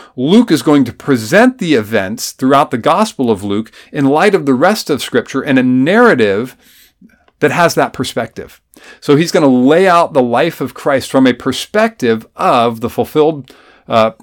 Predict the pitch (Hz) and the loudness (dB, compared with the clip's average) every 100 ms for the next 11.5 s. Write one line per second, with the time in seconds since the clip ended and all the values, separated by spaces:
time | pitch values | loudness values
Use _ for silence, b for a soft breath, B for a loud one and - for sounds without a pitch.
0 | - - - 185 - 120 104 117 - b | -20 -16 0 0 0 -4 -4 -6 -12 b
1 | b 135 131 135 131 127 123 127 127 117 | b 2 4 4 4 2 2 -2 0 -2
2 | 110 120 - 107 101 - 113 127 160 170 | -4 -8 -4 -2 -2 -2 0 2 0 -2
3 | 160 139 - 120 110 107 110 107 - 131 | -2 -2 0 0 0 -2 -4 -4 -2 -2
4 | 117 117 107 117 113 120 110 107 127 113 | -2 -8 -4 -4 -4 -4 -6 -2 0 0
5 | 131 196 - 139 113 120 104 104 120 113 | 0 -2 -2 -4 -2 0 0 -2 -2 -2
6 | 101 147 175 - 143 127 120 123 110 123 | -2 -2 -2 -6 -4 -4 -4 -6 -4 -2
7 | 107 104 104 107 b b 117 113 110 - | -2 -2 -4 -6 b b -4 -2 -2 -6
8 | 101 101 90 - 92 82 - - _ _ | -8 -8 -12 -10 -8 -8 -12 -20 _ _
9 | B B B B 135 127 117 117 113 127 | B B B B 0 0 0 2 2 0
10 | 135 120 104 - - 131 131 120 113 113 | 0 -4 -6 -6 -2 -2 -2 -4 -2 -4
11 | - 110 82 80 - | -4 -12 -12 -14 -20